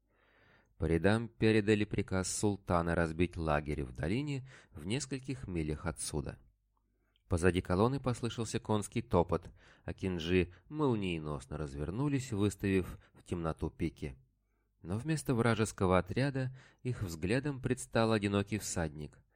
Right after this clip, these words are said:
На высоком сером жеребце неуклюже сидел человек, закутанный в чёрный плащ. Подъехав поближе, он позвал Михала Аглы.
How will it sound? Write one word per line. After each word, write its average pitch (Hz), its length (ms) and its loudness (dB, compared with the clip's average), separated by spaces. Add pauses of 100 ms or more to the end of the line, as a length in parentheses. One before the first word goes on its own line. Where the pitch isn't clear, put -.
(340)
На 87 160 -2
высоком 127 460 0
сером 98 360 2
жеребце 87 560 -2
неуклюже 127 560 -2
сидел 120 360 -2
человек, 92 580 2 (260)
закутанный 87 580 -4
в - 80 -14
чёрный 76 340 -6
плащ. - 440 -12 (460)
Подъехав 78 540 -4
поближе, 98 540 -6 (320)
он 127 160 -6
позвал 85 440 0
Михала 73 580 -6
Аглы. 76 380 -6